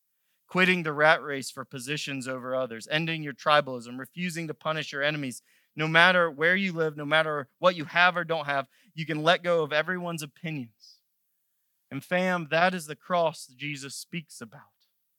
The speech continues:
To find your life in Jesus, not this world, not for your own glory. And listen to Jesus' words in Luke nine.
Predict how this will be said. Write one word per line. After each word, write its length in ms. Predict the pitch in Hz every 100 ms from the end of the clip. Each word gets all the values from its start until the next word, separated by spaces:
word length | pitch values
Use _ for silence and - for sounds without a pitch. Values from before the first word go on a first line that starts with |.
| _ _ -
To 80 | 151
find 400 | 180 175 185 175
your 100 | 175
life 320 | 160 151 -
in 140 | 131
Jesus, 540 | 127 185 202 185 185 156
not 260 | 147 147
this 220 | 147 156
world, 400 | 139 143 139 139
not 320 | 139 160 - -
for 100 | 180
your 160 | 175
own 160 | 160 156
glory. 360 | 127 123 120 - _ _ -
And 220 | 147 151
listen 340 | 190 190 185
to 80 | 170
Jesus' 640 | 151 151 170 156 156 139 135
words 580 | 156 156 147 139 117
in 160 | 139 139
Luke 240 | 143 147
nine. 400 | 147 143 131 117